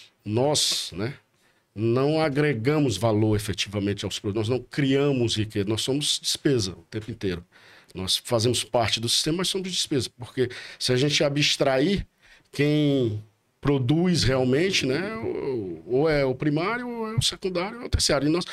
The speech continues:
na-, aliás, ou o secundário ou o primário. O resto é, é despesa, algum serviço, alguma coisa ainda vai pra essa produção.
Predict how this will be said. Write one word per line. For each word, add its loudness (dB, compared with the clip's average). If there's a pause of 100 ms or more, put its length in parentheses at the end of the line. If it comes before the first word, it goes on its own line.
(360)
na-, -8 (160)
aliás, 4
ou 2
o -2
secundário 0
ou -2
o -10
primário. 2
O 2
resto 2
é, -2
é -4
despesa, 2
algum -2
serviço, -2
alguma -10
coisa -6
ainda -4
vai 0
pra -4
essa -2
produção. -6